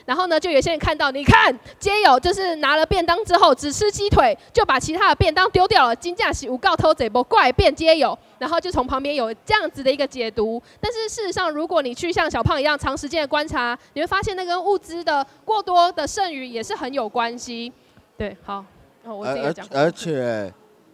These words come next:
Speaker 2: 而且拿便当的哦，不是街友，你，你会发现拿便当的街友，十个里面大概不会超过两个。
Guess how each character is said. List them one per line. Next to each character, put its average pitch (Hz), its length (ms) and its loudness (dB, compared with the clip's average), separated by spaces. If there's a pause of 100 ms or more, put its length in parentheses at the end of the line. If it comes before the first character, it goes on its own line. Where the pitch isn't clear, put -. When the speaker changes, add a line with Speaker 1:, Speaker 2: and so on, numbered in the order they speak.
(180)
Speaker 2:
而 165 100 -4
且 175 160 -2
拿 143 180 2
便 170 260 2
当 151 280 0
的 135 80 -2
哦， 107 300 -2 (320)
不 147 80 -10
是 143 100 -14
街 147 380 -2
友， 107 200 -6 (540)
你， 120 120 -12
你 147 340 -2
会 208 120 2
发 180 300 6
现 160 380 2 (1600)
拿 143 200 2
便 196 220 6
当 185 240 6
的 180 60 -4
街 175 200 0
友， 127 340 2 (400)
十 160 100 0
个 196 160 8
里 151 140 2
面 135 360 2 (680)
大 190 80 2
概 180 140 4
不 143 160 -4
会 156 100 6
超 151 180 4
过 143 180 2
两 87 260 -4
个。 76 100 -18